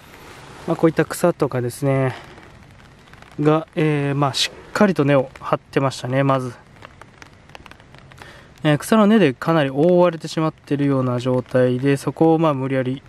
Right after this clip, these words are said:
ですね、耕しさん難しかったりとかですね。えー、まあ、あとは土がですね、まあ、乾燥していたので、単純に硬くなったり、長年押し詰められていて硬かったり。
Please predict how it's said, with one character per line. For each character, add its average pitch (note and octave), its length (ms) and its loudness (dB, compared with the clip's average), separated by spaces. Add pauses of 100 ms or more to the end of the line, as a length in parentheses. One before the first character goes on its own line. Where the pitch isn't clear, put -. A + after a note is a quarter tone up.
(300)
で - 60 -20
す - 140 -8
ね、 C#3+ 120 0
耕 C3+ 240 0
し - 20 -14
さ - 80 -6
ん B2+ 100 -2
難 C3+ 280 -4
し - 100 -8
か B2+ 120 -6
っ - 20 -8
た - 240 -8
り B2 80 -6
と A#2+ 100 -14
か B2+ 100 -8
で C3+ 80 -10
す - 120 -14
ね。 D3+ 240 -4 (920)
え F3 220 4
ー、 - 20 4
ま G3 120 4
あ、 - 20 6
あ A3+ 60 0
と F#3 80 2
は D3 160 -2 (300)
土 - 280 -4
が C#3+ 140 4
で B2 80 -2
す - 100 -10
ね、 D3 160 2
ま C#3+ 120 2
あ、 C3+ 60 0
乾 C#3+ 180 0
燥 C3+ 200 -2
し - 60 -6
て D3 100 4
い C3 60 2
た C#3 100 2
の B2+ 140 -2
で、 B2 180 -6 (1000)
単 D3+ 240 0
純 D3+ 120 2
に D3 80 2
硬 C#3+ 240 0
く D3+ 80 -2
な C3+ 120 2
っ - 20 -4
た - 240 0
り、 D#3+ 120 2
長 C#3 300 0
年 C3+ 300 -2 (240)
押 C#3 120 0
し - 60 -6
詰 - 180 -4
め C#3 120 4
ら C3 100 4
れ B2 60 -2
て B2+ 100 -6
い C3 60 -4
て E3 100 0
硬 C#3+ 260 -2
か B2+ 80 0
っ A#2+ 40 -6
た - 200 -10
り。 - 140 -12